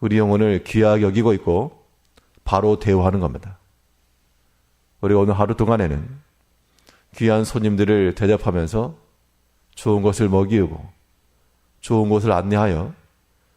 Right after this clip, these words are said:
즐거운 경험을 쌓게 하는 그러한 일들처럼 우리 영혼의 좋은 것을 먹이고 우리 영혼을 좋은 것으로 대우하여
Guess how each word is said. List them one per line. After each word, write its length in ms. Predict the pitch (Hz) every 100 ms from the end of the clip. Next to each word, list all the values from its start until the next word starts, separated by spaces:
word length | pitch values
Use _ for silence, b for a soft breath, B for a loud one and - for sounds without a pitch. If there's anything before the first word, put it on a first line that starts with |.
| _ _ -
즐거운 520 | - 113 113 113 113
경험을 720 | 113 101 104 110 101 82 113 - _ _
쌓게 340 | - 110 104 113
하는 380 | 101 98 82 - -
그러한 340 | - 107 101 101
일들처럼 800 | 98 104 117 110 80 80 131 160 _ _ _ _ _ _ _ _ _
우리 260 | 117 117 117
영혼의 360 | 113 107 113 107
좋은 220 | 110 98
것을 320 | 98 110 98
먹이고 540 | 87 95 113 78 76 - _ _ _ _ _ _ _ _ _ _ _ -
우리 220 | 120 120
영혼을 400 | 113 110 110 110
좋은 280 | 110 104 98
것으로 640 | 101 95 98 95 82 -
대우하여 520 | - 101 104 101 76